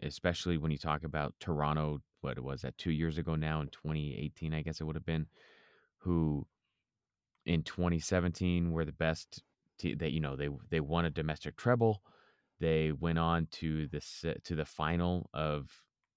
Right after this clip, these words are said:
uh, Champions League and lost on penalties, and then just had this atrocious regular season in M L S, uh, where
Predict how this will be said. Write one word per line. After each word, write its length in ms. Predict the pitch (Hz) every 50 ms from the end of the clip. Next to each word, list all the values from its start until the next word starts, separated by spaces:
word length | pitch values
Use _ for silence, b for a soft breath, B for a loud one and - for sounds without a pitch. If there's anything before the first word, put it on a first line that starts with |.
| _ -
uh, 220 | 73 73 71 69
Champions 580 | 69 - - 90 87 87 92 101 92 92 85 85
League 360 | 92 92 90 90 90 85 - b b b b b b b b b
and 220 | - - 76 76 73
lost 380 | 73 73 76 80 - - -
on 160 | 73 71 67 - _
penalties, 640 | - - 87 92 90 87 - 98 92 90 90 87 - b b b b b b b b b
and 180 | - 80 78 73
then 220 | 82 80 78 76
just 220 | 71 78 76 - -
had 260 | - 82 82 80 80
this 180 | 80 76 -
atrocious 1000 | 76 73 - - - - - 85 82 85 87 90 90 - - 82 80 78 - -
regular 480 | 71 76 80 80 78 73 78 76 73 71
season 640 | - - - 82 80 76 71 76 73 71 69 67 - -
in 140 | 76 73
M 180 | 73 73 73 73
L 140 | 71 69 76
S, 320 | 82 82 78 - - - b b b b b b b b b b b -
uh, 220 | 73 71 71 67 -
where 420 | - 67 78 80 73 73 71 71